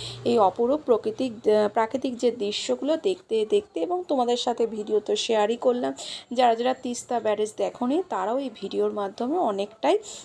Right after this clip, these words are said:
সেটাকে স্পর্শ করতে পারবে এবং তাদের কাছে পৌঁছানোও যাবে। আর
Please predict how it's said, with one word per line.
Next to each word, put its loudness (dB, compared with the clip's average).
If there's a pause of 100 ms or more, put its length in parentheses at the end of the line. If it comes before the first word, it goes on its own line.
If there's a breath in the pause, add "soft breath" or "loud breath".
(140)
সেটাকে -2
স্পর্শ -4
করতে -4
পারবে -2
এবং -2
তাদের -2
কাছে -4
পৌঁছানোও -2
যাবে। -2 (680 loud breath)
আর 6